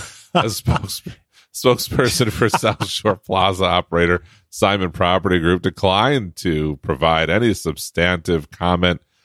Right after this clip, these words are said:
Speaker 2: on the incident and directed all inquiries to police. The Bullard was
Speaker 1: What am I
Speaker 2: already
Speaker 1: gonna
Speaker 2: scheduled
Speaker 1: say?
Speaker 2: to be replaced by mall management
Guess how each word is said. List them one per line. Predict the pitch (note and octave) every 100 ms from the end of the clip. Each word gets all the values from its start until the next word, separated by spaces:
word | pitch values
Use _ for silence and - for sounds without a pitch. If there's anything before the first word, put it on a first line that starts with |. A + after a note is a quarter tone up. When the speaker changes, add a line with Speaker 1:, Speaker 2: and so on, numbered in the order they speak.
| _ _ F#2
Speaker 2:
on | G2 A2+ B2+ A#2
the | G#2 G2
incident | G#2 G2 G#2+ G2 F#2
and |
directed | E2+ F2 E2 E2+
all | D#2+ E2
inquiries | D#2 E2 D#2 -
to | D2
police. | F2 G#2 G#2+ - - _ _ -
The |
Bullard | D2 D#2+ D#2+
was | D2 D2
Speaker 1:
What | F#2
am |
I |
Speaker 2:
already | A2 A2+
Speaker 1:
gonna | D#2+
Speaker 2:
scheduled | - A2+ G#2 A2 F2
Speaker 1:
say? | F#2+
Speaker 2:
to |
be | F#2
replaced | F#2 E2 G2 F#2 -
by | F2
mall | E2+ E2+ E2
management | D#2+ E2+ F2+ D#2 - F2+ F2 -